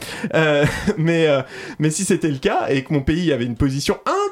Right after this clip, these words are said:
peu ambiguë sur le sujet, peut-être que ça vaudrait le coup d'avoir, euh, bah, d'avi-, d'éviter, pardon, les pudeurs de gazelle. Puis, Excuse-moi, Arina, dire que tu n'as aucune influence. C'est sans doute pour ça que des sponsors claquent des thunes pas possibles pour te permettre d'aller taper la balle aux quatre coins du globe en portant leur logo sur le cul avec des dizaines de caméras braquées sur toi.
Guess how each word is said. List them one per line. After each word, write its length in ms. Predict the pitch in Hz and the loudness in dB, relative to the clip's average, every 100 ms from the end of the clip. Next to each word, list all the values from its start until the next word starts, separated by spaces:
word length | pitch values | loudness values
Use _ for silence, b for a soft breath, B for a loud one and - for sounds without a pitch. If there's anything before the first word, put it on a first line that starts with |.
| 403 | -2
peu 260 | 359 349 | -2 -2
ambiguë 400 | 277 226 214 214 | -2 -2 -2 -2
sur 160 | 214 147 | -2 -2
le 60 | |
sujet, 320 | 127 151 240 381 | -2 -2 -2 0
peut-être 640 | - 233 220 262 320 349 - | 2 2 2 0 0 -4 -6
que 100 | 196 | -4
ça 160 | 196 | -2
vaudrait 380 | 165 165 165 208 | -2 -2 -2 -2
le 120 | 180 | -2
coup 260 | 160 - - | -4 -6 -4
d'avoir, 440 | 156 139 170 185 | -2 0 0 0
euh, 280 | 160 147 143 | 0 2 0
bah, 320 | 135 135 135 120 | 2 2 2 0
d'avi-, 400 | 123 151 151 151 | 0 2 2 0
d'éviter, 500 | 147 139 175 123 - | -2 -2 0 0 0
pardon, 300 | 123 147 190 | 0 0 0
les 80 | |
pudeurs 260 | 139 139 160 | 0 2 2
de 80 | 170 | 2
gazelle. 400 | 190 208 214 165 B B B B B B _ - | 0 0 -2 -4 B B B B B B _ -4
Puis, 220 | 240 - _ _ 214 | -4 -4 _ _ -4
Excuse-moi, 500 | - - 202 247 240 | -2 -4 0 2 2
Arina, 420 | 196 185 180 - | 2 2 0 -2
dire 240 | 151 208 - | 0 0 2
que 80 | |
tu 160 | 190 - | -2 0
n'as 140 | 180 - | 0 0
aucune 320 | 165 - 208 | -2 0 0
influence. 560 | 180 - 185 185 - - B B B B | 0 0 0 0 -4 -12 B B B B
C'est 120 | - | 0
sans 160 | 208 269 | 2 4
doute 220 | 302 311 | 2 0
pour 200 | - - | -2 0
ça 180 | - 294 | 2 2
que 80 | 214 | 2
des 100 | 214 | 0
sponsors 460 | - 214 226 226 | 0 0 0 0
claquent 200 | 208 196 | 2 2
des 120 | 175 | 0
thunes 240 | 202 233 220 | 0 0 4
pas 120 | 190 | 4
possibles 320 | 196 190 214 | 4 0 -2
pour 200 | - 147 | -2 -2
te 80 | 190 | 0
permettre 480 | 185 196 185 202 180 | 2 2 2 2 2
d'aller 240 | 160 160 | 2 2
taper 280 | 165 175 196 | 2 2 2
la 120 | 185 | 2
balle 180 | 170 196 | 4 2
aux 80 | 156 | 2
quatre 240 | - 156 | 0 -2
coins 180 | - 170 | 0 0
du 100 | 160 | 2
globe 340 | 143 233 240 - | 4 4 4 2
en 140 | 165 | 0
portant 340 | 180 - 202 | 0 0 2
leur 140 | 180 151 | 4 4
logo 260 | 165 165 | 2 2
sur 160 | 175 135 | 0 0
le 80 | 135 | 0
cul 220 | - 269 | 0 2
avec 180 | 170 156 | 2 2
des 80 | 151 | 0
dizaines 320 | 160 175 185 | 2 2 2
de 80 | 202 | 0
caméras 320 | 165 151 165 | 2 2 2
braquées 300 | 165 147 170 | 2 2 0
sur 160 | 160 | 0
toi. 200 | - 160 | 2 0